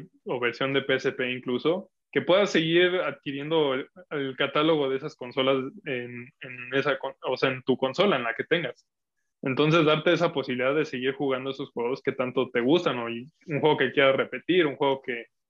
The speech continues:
quizás esté en oferta y sea un clásico o algo por el estilo, podrían trabajar en, en,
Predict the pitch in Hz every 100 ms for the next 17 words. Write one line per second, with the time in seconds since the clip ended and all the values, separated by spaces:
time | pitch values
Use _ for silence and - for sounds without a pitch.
0 | _ 135 139 143 131 143 131 - 143 135
1 | 123 - 127 123 147 165 151 - 127 131
2 | 135 127 113 123 123 139 139 175 208 _
3 | _ _ _ _ _ _ _ _ 339 170
4 | - - 139 143 160 165 127 - 139 143
5 | 139 131 123 135 143 127 123 120 120 123